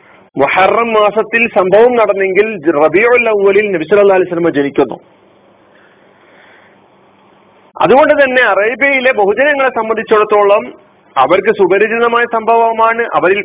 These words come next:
പല ആളുകളും നേരിൽ കണ്ടവരുമാണ്. അതുകൊണ്ട് ഈ ചോദ്യത്തിന് പ്രസക്തിയുണ്ട്. അലം തറ, നീ കണ്ടില്ലേ?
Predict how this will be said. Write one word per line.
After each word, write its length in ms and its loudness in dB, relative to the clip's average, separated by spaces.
പല 120 2
ആളുകളും 640 -2
നേരിൽ 440 -2
കണ്ടവരുമാണ്. 840 -2
അതുകൊണ്ട് 400 2
ഈ 80 0
ചോദ്യത്തിന് 500 0
പ്രസക്തിയുണ്ട്. 600 -4
അലം 260 0
തറ, 260 0
നീ 180 -4
കണ്ടില്ലേ? 600 -4